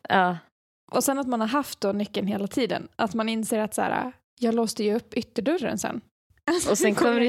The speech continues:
Speaker 2: in
Speaker 1: s-,
Speaker 2: där?
Speaker 1: ja, och så kommer det sitta så här lappar i trapphuset där det står så här:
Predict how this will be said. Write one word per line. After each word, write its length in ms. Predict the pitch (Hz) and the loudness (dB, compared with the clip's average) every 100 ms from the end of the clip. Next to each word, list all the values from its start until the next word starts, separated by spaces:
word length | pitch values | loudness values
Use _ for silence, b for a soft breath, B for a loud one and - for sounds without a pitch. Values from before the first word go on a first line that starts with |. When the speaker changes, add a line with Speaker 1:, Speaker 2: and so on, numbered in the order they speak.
| 240 | 2
Speaker 2:
in 140 | 233 | -2
Speaker 1:
s-, 300 | 285 320 359 | -4 -4 -6
Speaker 2:
där? 80 | - | -4
Speaker 1:
ja, 400 | 226 254 214 165 - | 0 2 4 2 -2
och 160 | - 220 | 0 2
så 80 | 220 | 2
kommer 140 | 240 | 2
det 60 | 247 | 2
sitta 220 | 240 185 | 0 0
så 100 | 180 | 0
här 40 | |
lappar 420 | 175 202 - - 226 | 2 0 -2 0 0
i 60 | |
trapphuset 720 | 190 185 - 233 220 165 160 - | 2 0 2 0 0 -2 -4 0
där 80 | 160 | 0
det 60 | |
står 200 | 160 156 | 0 -2
så 120 | 156 | 0
här: 160 | 156 147 | 0 -2